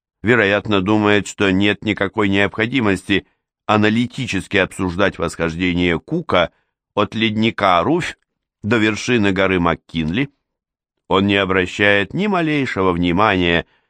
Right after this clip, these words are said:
на длинное, подробное и скрупулезное повествование Кука о его восхождении в тысяча девятьсот шестом году на гору МакКинли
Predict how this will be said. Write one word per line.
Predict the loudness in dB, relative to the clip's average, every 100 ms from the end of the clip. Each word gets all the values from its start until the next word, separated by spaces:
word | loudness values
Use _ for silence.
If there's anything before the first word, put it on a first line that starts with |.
| _ _
на | 0 0
длинное, | 0 -2 0 0 2 2 2
подробное | 0 -2 0 0 0 0 0
и | -2
скрупулезное | -4 -6 -2 0 0 0 0 -2
повествование | 0 -2 -4 -4 0 0 0 -2 -4
Кука | -6 -12 -4 -4 -4 _ _ _ _
о | 2
его | 2 0 0
восхождении | -4 -2 -4 -2 -2 0 2 0
в | -2
тысяча | -6 -6 -8
девятьсот | -4 -4 -4 -4 -4
шестом | -6 -4 -2 -2
году | -2 -2 -2 -4 _ _ _ _ -2
на | 0
гору | 2 2 2 2
МакКинли | 0 -2 -8 -6 -4 -2 -4